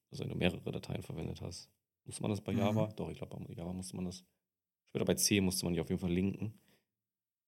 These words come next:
Speaker 1: Und dann irgendwann so seine eigen-, eigenen Make-Files schreiben. Es hat Ewigkeiten gedauert, bis ich dann halt sowas wie Eclipse verwenden durfte oder NetBeans.
Speaker 2: Das sind auch für mich so zwei Technologien des Jahrh-, letzten Jahrhunderts, wa?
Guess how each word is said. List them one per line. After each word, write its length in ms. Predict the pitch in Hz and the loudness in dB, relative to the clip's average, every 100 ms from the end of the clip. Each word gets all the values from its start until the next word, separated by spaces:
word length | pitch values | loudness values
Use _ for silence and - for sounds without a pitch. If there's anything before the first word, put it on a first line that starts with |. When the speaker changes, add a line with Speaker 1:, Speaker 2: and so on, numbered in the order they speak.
| _ - | _ -4
Speaker 1:
Und 120 | 101 | 2
dann 80 | 95 | 4
irgendwann 220 | 101 98 | 6 6
so 80 | 90 | 6
seine 240 | 90 87 | 4 4
eigen-, 320 | - 92 98 - | 4 4 2 2
eigenen 340 | 90 95 87 | 2 4 4
Make-Files 560 | 85 107 - 85 82 85 | 4 0 0 0 2 2
schreiben. 680 | - - 85 92 113 110 - _ _ _ _ _ _ _ _ _ _ _ _ - | 2 2 2 2 0 -4 -14 _ _ _ _ _ _ _ _ _ _ _ _ -8
Es 140 | - 92 | -2 0
hat 160 | 90 | 4
Ewigkeiten 440 | 123 127 107 101 98 | 6 6 6 4 4
gedauert, 320 | 92 95 92 | 4 4 4
bis 100 | 95 | 2
ich 60 | 92 | 0
dann 180 | 92 90 | 0 2
halt 220 | 87 85 | 2 0
sowas 440 | 90 87 80 - | 0 0 -2 -4
wie 120 | 95 85 | -4 -4
Eclipse 400 | - - 104 - | -2 -4 -2 -4
verwenden 380 | - 78 - | -4 -4 -4
durfte 320 | - 82 - 80 | -4 -6 -6 -6
oder 160 | 82 | -4
NetBeans. 720 | 80 90 - - 76 85 - - _ _ _ _ _ _ _ _ _ _ _ _ _ _ _ _ _ _ _ _ _ _ _ _ _ _ _ _ _ _ - - - - _ | -2 -4 -4 -8 -6 -6 -8 -12 _ _ _ _ _ _ _ _ _ _ _ _ _ _ _ _ _ _ _ _ _ _ _ _ _ _ _ _ _ _ -20 -18 -18 -20 _
Speaker 2:
Das 200 | - - | -8 -4
sind 140 | 110 98 | -2 -2
auch 120 | 104 | -2
für 120 | - | 2
mich 200 | 113 110 | 2 4
so 120 | 113 | 4
zwei 240 | 101 - 110 | 2 4 6
Technologien 640 | 120 107 110 104 107 107 | 6 6 4 4 6 6
des 220 | 104 101 | 6 4
Jahrh-, 260 | 107 98 104 | 4 2 2
letzten 320 | 101 101 - 101 | 0 -2 0 0
Jahrhunderts, 540 | 104 101 101 92 - | 2 0 0 -4 -4
wa? 200 | 101 113 | -2 -2